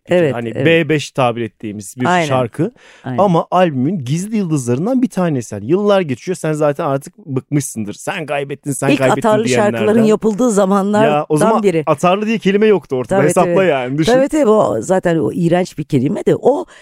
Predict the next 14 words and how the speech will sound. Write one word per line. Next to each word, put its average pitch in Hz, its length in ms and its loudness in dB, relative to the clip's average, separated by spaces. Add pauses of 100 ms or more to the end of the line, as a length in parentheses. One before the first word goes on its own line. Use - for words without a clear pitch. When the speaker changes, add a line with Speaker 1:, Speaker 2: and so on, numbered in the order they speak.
(200)
Speaker 1:
mesela 220 420 -2
oradan 240 560 0 (380)
isyan 240 480 0
diyelim 117 260 0
ona. 120 160 0 (240)
Speaker 2:
Hı 147 60 -4
hı. 151 200 -4 (120)
Speaker 1:
Bir 170 260 -6
isyanın, 226 720 0
bir - 180 2
aşka - 260 -6
isyanın 214 640 0
anlatıldığı, 208 880 0 (640)
e, 160 300 6